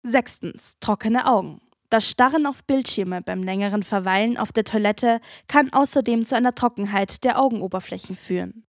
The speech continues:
Einer Studie aus dem Jahr zweitausendeinundzwanzig zufolge, die in der Fachzeitschrift Clinical Ophthalmology erschien,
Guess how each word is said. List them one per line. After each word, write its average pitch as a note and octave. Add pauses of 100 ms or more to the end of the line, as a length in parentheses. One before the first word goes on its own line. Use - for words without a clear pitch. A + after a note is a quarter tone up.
(280)
Einer G#3+
Studie A#3
aus F3+
dem G3
Jahr F#3+
zweitausendeinundzwanzig G3
zufolge, G#3+ (320)
die A#3+
in A3+
der G#3
Fachzeitschrift -
Clinical A3
Ophthalmology G#3+
erschien, G3